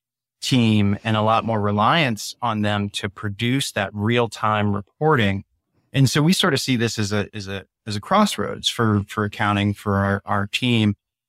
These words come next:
But really, it's not all grim. And I would say that the things we talked about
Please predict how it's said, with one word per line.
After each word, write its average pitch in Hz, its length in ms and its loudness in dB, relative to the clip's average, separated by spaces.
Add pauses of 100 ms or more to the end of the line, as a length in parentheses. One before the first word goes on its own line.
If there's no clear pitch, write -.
(140)
But 165 160 2
really, 147 300 2
it's - 160 -6
not 165 160 4
all 139 180 4
grim. 101 600 0
And 113 460 -4
I 135 180 4
would 143 180 2
say 120 440 2
that 104 300 0 (100)
the 104 100 -8
things 131 300 0
we 110 100 -2
talked 107 360 -2
about 101 400 -2